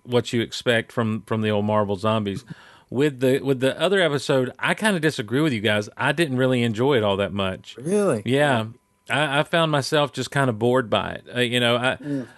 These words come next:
Speaker 1: look, I, Killmonger to me has not been my favorite M C U villain. I like,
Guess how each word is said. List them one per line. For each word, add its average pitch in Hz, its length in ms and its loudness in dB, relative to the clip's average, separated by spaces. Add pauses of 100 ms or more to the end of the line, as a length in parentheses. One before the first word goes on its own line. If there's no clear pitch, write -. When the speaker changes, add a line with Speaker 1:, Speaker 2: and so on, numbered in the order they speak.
Speaker 1:
look, 147 300 -2
I, 156 260 2 (600)
Killmonger 165 960 2
to 143 120 0
me 147 300 2
has 120 200 2
not 131 200 0
been 131 160 2
my 123 120 2
favorite 123 360 2
M 123 120 2
C 131 180 -4
U 117 200 0
villain. 120 480 0
I 113 120 0
like, 131 380 0